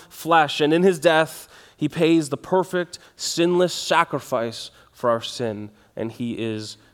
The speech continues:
victorious. One question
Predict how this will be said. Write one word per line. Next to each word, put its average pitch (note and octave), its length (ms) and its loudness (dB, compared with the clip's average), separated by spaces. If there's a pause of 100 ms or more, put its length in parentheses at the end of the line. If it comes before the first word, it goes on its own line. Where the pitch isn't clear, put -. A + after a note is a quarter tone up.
(120)
victorious. A2 1300 -8 (2000)
One D#3+ 180 2
question D3+ 580 0